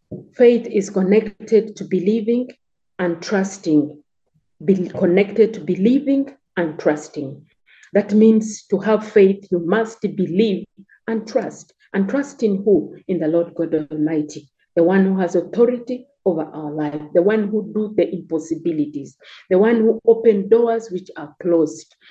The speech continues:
That is the one we believe in and trust in this great morning.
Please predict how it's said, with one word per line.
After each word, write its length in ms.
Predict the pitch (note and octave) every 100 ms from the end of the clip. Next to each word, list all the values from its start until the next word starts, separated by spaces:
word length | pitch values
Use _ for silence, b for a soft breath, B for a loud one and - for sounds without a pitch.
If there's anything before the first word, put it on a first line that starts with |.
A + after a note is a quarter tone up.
| b b
That 220 | G3 G3+
is 100 | E3+
the 100 | E3
one 360 | E3 A3 A3
we 160 | F#3+ F#3
believe 500 | D#3+ F3+ F#3 B3+ C#4+
in 260 | D4 D4+ D4+ B B G#3+
and 260 | F3+ E3 -
trust 360 | E3+ - -
in 200 | D#3 B2+ - _
this 220 | F#3 G3 -
great 320 | - D#3 -
morning. 540 | D3+ D3+ D3+ C#3 C#3